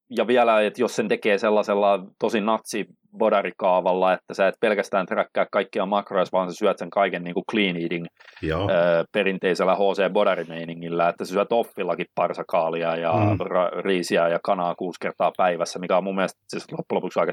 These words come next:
Speaker 1: tyhmää.
Speaker 2: Joo.
Speaker 1: Siinä on liian vähän vaihtelua. Niin jos se on se yksi ääripää, se ehdottomasti toimii kyllä monille. Ei nyt ehkä missään nimessä suurimmalle osalle ihmisistä, koska se vaatii jo aika sellaista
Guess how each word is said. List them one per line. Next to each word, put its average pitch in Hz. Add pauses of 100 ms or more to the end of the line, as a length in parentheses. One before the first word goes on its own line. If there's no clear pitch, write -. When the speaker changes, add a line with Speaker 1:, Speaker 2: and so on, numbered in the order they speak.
Speaker 1:
tyhmää. 82 (320)
Speaker 2:
Joo. 78
Speaker 1:
Siinä 95
on 92
liian 92
vähän 87
vaihtelua. 87 (340)
Niin 104 (480)
jos 123
se 226
on 269
se 202
yksi 156
ääripää, 90 (240)
se 233
ehdottomasti 220 (100)
toimii 160
kyllä 95 (640)
monille. 117
Ei 170
nyt 196
ehkä 190 (440)
missään 151
nimessä 143
suurimmalle 117
osalle 98
ihmisistä, 104
koska 107
se 120
vaatii 131
jo 101
aika 107
sellaista 95